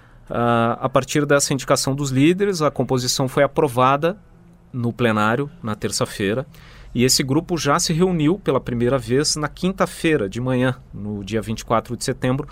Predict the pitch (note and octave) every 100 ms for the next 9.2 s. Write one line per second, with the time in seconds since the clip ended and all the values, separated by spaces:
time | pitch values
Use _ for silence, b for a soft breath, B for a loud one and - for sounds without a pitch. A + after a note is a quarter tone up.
0 | B B B - B2+ D3 B2+ C#3+ - D3
1 | - D3 C#3+ D3 D3 D#3+ D3 C#3 A2+ A2+
2 | A2 A2+ A#2 B2 B2+ - E3+ F3 - D3+
3 | D3+ - - A#2 G#2+ - - B B B
4 | B B B - A#2+ A#2+ A#2 A#2 A#2+ C3
5 | C3+ E3 - F3+ F3+ D#3+ F3 F3+ F3+ -
6 | E3 - D3 D3 D#3 D#3 D#3+ C#3 C3+ D3
7 | F3+ G3 - C4+ - A#2+ A#2 B2+ C3 E3+
8 | - - - - - G#2 G2 A2 G#2 -
9 | B2 C#3+